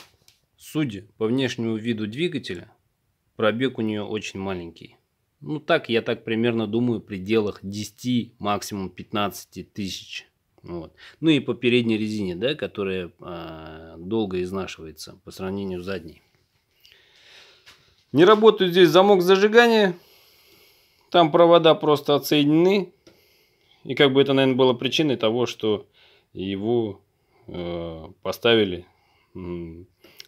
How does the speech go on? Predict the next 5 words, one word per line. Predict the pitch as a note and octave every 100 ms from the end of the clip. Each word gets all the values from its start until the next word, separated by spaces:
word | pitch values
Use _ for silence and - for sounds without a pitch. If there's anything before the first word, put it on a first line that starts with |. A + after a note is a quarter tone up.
| -
на | G2+
стояночку | - A2 A2+ A2+ G2+ - G2
на | F#2+
долгую. | F#2+ G2 F2+ E2+ - _ _ -
Вот. | F2+ F2+ E2+ D#2+